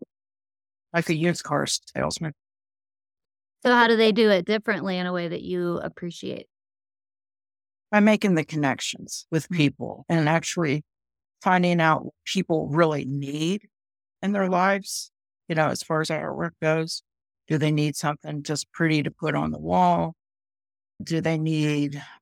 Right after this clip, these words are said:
Speaker 1: do they connect to causes?
Speaker 2: Yeah.
Speaker 1: A lot of people, of course, are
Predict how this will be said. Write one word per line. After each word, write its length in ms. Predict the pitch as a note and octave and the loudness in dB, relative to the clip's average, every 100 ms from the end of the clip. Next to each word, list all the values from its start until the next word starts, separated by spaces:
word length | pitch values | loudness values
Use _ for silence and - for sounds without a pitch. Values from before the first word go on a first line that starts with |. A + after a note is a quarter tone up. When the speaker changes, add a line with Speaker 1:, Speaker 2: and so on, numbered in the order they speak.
| _ _ _ _ | _ _ _ _
Speaker 1:
do 120 | F3 | 0
they 140 | D#3+ D3 | 2 0
connect 480 | D3+ D#3 G3 - - | -2 2 0 -2 -4
to 160 | G3 | -4
causes? 640 | - C3+ - - - - - _ _ _ _ _ | -4 -4 -4 -6 -10 -14 -16 _ _ _ _ _
Speaker 2:
Yeah. 200 | F3 E3 - _ _ _ _ | -10 -10 -14 _ _ _ _
Speaker 1:
A 80 | E3+ | -2
lot 240 | E3 D#3 D#3 | 2 2 2
of 40 | |
people, 380 | F3 D#3 D#3+ D#3+ | -2 -4 -4 -6
of 140 | D3+ _ | -6 _
course, 540 | - D#2+ C#2+ - - - _ D3+ | -4 -2 -2 -4 -6 -10 _ -8
are 260 | D3+ D3+ | -6 -6